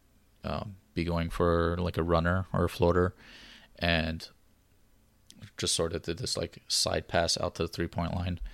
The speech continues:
Um, and then there was a pass that everyone's talking about where he drives in on, on Ben Simmons. He turns around back to the basket and just throws it two hands, um, you know, behind his head. Similar pass that was made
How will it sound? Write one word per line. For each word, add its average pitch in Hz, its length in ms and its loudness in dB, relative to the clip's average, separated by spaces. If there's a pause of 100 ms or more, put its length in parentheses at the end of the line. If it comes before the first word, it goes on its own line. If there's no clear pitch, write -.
(440)
Um, 85 440 2 (140)
and 90 120 4
then 90 100 10
there 90 100 12
was 82 120 8
a 82 40 2
pass - 260 8
that 85 120 8
everyone's 87 300 8
talking 87 300 4
about 82 380 6
where 80 260 2 (760)
he 101 100 6
drives 87 380 8
in 87 180 8
on, 85 340 6
on 87 120 4
Ben 87 200 6
Simmons. 85 360 4
He 90 100 0
turns 92 360 4
around 82 500 4 (420)
back 85 220 2
to - 80 0
the 87 60 2
basket 82 520 2 (460)
and - 80 -12
just - 280 -4
throws 90 360 2
it 85 160 2 (220)
two 90 180 0
hands, 85 480 2 (100)
um, 82 380 0 (800)
you 87 120 -2
know, 82 160 -2
behind 85 320 6
his 82 140 4
head. 80 260 4 (380)
Similar 131 340 10
pass 92 260 8
that 92 100 6
was 85 180 2
made 85 260 2